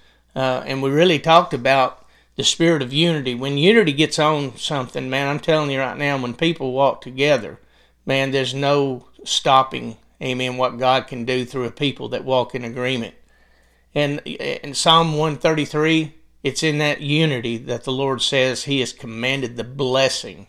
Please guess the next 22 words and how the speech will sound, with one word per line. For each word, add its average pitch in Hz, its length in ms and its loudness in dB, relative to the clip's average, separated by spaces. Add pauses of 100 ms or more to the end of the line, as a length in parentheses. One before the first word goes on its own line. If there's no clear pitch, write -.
to 131 80 -12
be 120 160 -4
over 120 240 0
our 117 180 2
life. 117 440 0 (640)
Just 185 260 6
to 180 160 6
backtrack 170 640 6
just 165 200 -2
a 165 60 2
little 165 260 4
bit 143 260 2
so 147 160 0
we 147 160 0
can 135 200 -8
kind 147 260 0
of 127 100 -6
flow 147 320 4
into 139 260 -2
where 139 220 2
we're 135 160 2
at, 143 420 4